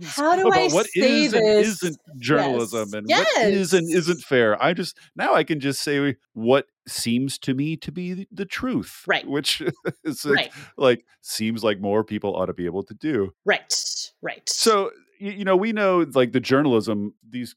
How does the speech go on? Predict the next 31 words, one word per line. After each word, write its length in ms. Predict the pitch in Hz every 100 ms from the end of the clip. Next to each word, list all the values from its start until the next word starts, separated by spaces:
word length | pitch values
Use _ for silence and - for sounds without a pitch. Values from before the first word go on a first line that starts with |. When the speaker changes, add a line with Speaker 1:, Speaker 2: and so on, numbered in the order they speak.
| _
Speaker 2:
criticisms 520 | - 117 95 98 90 87
of 100 | 82
journalism 540 | 87 87 85 85 85 -
are 760 | 80 80 78 80 80 80 80 78 78 76 76 82 120 135
long-standing, 1000 | 123 107 98 - 92 87 87 87 92 101
such 500 | 151 123 98 - -
that 200 | 95 85
Speaker 1:
Yes. 100 | 85
Speaker 2:
it's 160 | - 87
really 320 | 92 104 98
impossible 640 | 87 - 120 143 143 123
to 140 | - 127
believe 340 | 120 180 160
that 120 | 135 -
the 60 |
journalists 420 | - 151 139 127
in 80 | 127
question 360 | - 139 - 113
are 80 | 98
not 180 | 120
aware 480 | 95 92 110 120 117
of 260 | 104 113 98
those, 360 | 110 107 104 -
<laughs> 40 | -
of 60 |
Speaker 1:
Mm-hmm. 540 | 190 175 - 208 262 330
Speaker 2:
those 340 | 156 - 160 -
critiques 520 | 170 131 156 127 196
and 200 | 233 -
Speaker 1:
Mm-hmm. 0 |
Speaker 2:
yet 320 | 101 110 -